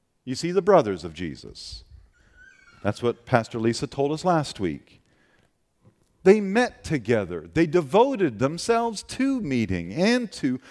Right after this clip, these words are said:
listening, listening to God. Jesus says, "Remain here." And what do they do? They remain there.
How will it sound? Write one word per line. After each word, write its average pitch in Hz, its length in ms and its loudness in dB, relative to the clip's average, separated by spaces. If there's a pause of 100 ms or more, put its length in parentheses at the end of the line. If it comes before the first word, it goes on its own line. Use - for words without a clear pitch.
(180)
listening, 170 760 -2 (1600)
listening 170 340 -8
to 185 80 -6
God. 120 420 -8 (840)
Jesus 143 340 -4
says, 147 280 -4
"Remain 190 540 0
here." 107 360 0
And 131 120 -8
what 151 100 -2
do 151 60 -6
they 185 140 2
do? 175 240 -6
They 85 200 0
remain 254 480 -4
there. - 340 -10